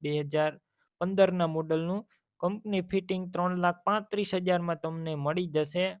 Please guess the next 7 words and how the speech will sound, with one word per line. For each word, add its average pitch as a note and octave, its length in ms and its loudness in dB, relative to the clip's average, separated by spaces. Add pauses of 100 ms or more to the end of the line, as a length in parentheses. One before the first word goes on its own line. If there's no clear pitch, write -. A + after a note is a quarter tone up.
(1400)
બાકી D3 320 -2
વધારે D3 440 4
માહિતી D#3+ 440 -2
માટે D#3+ 220 0
હમીરભાઈનો D3 640 -2
કોન્ટેક્ટ C#3+ 460 -2
કરજો D#3+ 300 2